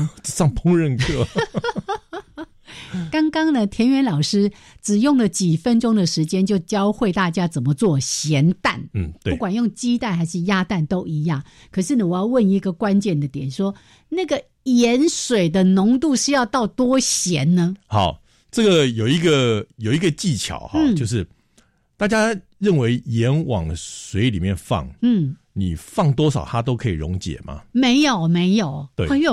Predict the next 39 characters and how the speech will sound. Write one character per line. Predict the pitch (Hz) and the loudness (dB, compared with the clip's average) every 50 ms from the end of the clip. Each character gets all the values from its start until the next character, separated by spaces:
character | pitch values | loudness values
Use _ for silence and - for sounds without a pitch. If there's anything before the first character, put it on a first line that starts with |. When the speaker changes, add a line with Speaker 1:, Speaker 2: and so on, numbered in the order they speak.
| - - | -2 -2
Speaker 2:
饱 | - - 190 165 165 165 | -2 -2 0 2 2 2
和。 | 139 147 185 190 180 185 196 202 | 2 2 2 2 2 2 2 2
Speaker 1:
哎 | 208 202 | 2 4
呀， | 208 190 156 127 | 4 4 2 2
一-， | 131 151 156 - - 151 - - 370 - | 0 -2 -4 -6 -6 -2 0 0 0 2
讲 | 170 147 165 | 2 2 2
得 | 202 | 2
好， | 185 - 147 117 - | 2 2 2 2 2
Speaker 2:
<laughs> | - | 2
Speaker 1:
讲 | - 127 | 2 2
得 | 147 156 | 2 2
好。 | 269 294 285 | 4 2 2
Speaker 2:
饱 | - | 2
和 | 311 285 294 320 | 2 2 2 2
溶 | 294 311 302 339 392 415 427 427 | 2 0 0 -2 -2 -4 -4 -2
液， | 349 262 240 | 0 0 0
对 | 254 311 190 190 | 2 2 2 4
不 | |
对？ | |
Speaker 1:
对， | 175 190 180 165 | 4 4 2 2
对， | |
对， | 175 160 - | 2 2 2
对， | 156 151 147 131 143 120 98 | 2 2 0 0 0 -2 -4
对。 | - - - - - - - - - | -6 -10 -20 -20 -20 -20 -20 -12 -4
你 | - 123 135 | -2 -2 0
千 | 117 - 196 220 | 0 2 2 2
万 | 220 208 180 | 2 2 4
不 | 208 | 4
要 | 196 170 170 | 4 4 2
误 | 160 - 208 170 | 2 2 0 0
会 | 147 - 190 175 127 | 2 2 2 2 2
哦， | 107 104 104 | 2 2 0
你 | 104 139 185 | 2 2 2
以 | 180 135 | 2 2
为 | 123 127 135 135 - - - - - | 2 0 -2 -4 -6 -10 -14 -14 -12
我 | 76 92 87 80 82 82 85 | -10 -8 -8 -6 -6 -6 -4
家 | - 151 143 175 | -4 -2 0 0
盐 | 156 107 95 113 | 2 2 0 0
很 | 123 113 95 71 | 0 -2 -2 -4